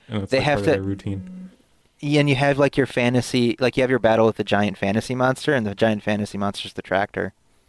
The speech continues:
Speaker 1: <laughs> Yeah.
Speaker 2: Like, conceptually, I like this a lot.
Speaker 1: Yeah. Well, you should watch The Secret of nim two, Timmy's Revenge, or whatever it's called.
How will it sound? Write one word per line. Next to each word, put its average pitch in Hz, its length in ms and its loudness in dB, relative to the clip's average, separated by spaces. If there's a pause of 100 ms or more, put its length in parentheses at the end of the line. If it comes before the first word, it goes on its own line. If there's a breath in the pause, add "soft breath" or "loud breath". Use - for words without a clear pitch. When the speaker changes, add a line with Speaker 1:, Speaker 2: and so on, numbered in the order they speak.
Speaker 1:
<laughs> - 340 -4
Yeah. 123 540 -2 (960 loud breath)
Speaker 2:
Like, 117 160 2
conceptually, 123 680 2
I 104 80 6
like 104 280 2
this 95 180 -6
a 95 60 2
lot. 92 420 0 (160)
Speaker 1:
Yeah. 92 200 0 (1900 soft breath)
Well, 139 140 4
you 247 120 4
should 190 200 -2
watch 107 400 0
The 135 180 -4
Secret 240 340 2
of 233 60 2
nim 247 280 4
two, 127 720 2
Timmy's 214 460 2
Revenge, 165 560 2
or 127 140 2
whatever 139 300 2
it's 110 120 -6
called. 110 380 2